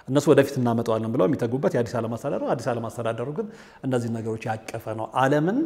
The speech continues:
በጥቂት ጨቋኝ ኃይሎች፣ በጥቂት የ-፣ የዓለማችን ሀያላን መንግስታት ስራ አድርገ-፣ ብ-፣ ብዙዎቹን አይተህ ከሆነ የ-፣ የተያያዙ ናቸው። ትልልቅ ድርጅቶችን አሁን ለምሳሌ መገለጫ ተብለው ለኒው ወርልድ ኦርደር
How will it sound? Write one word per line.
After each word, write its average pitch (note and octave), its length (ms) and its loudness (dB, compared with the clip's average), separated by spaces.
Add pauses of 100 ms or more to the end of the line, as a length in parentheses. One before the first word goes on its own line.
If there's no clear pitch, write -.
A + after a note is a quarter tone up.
(120)
በጥቂት - 440 -4 (160)
ጨቋኝ A#2+ 420 0
ኃይሎች፣ C3+ 400 -4
በጥቂት - 380 -6 (320)
የ-፣ B2+ 180 -4
የዓለማችን B2 540 -4
ሀያላን C3+ 380 4
መንግስታት B2+ 400 -2 (580)
ስራ - 180 2
አድርገ-፣ B2 280 4 (280)
ብ-፣ - 140 0
ብዙዎቹን G3+ 400 8
አይተህ E3 300 6
ከሆነ F#3 300 -2 (200)
የ-፣ E3+ 180 2
የተያያዙ F3+ 500 12
ናቸው። G#2 360 -2 (1600)
ትልልቅ B3 300 8
ድርጅቶችን D3 640 4
አሁን C3+ 140 6
ለምሳሌ C3 340 2
መገለጫ C3 400 4 (100)
ተብለው D3 360 -4 (560)
ለኒው A#2 340 2
ወርልድ B2 280 4 (120)
ኦርደር A#2+ 400 2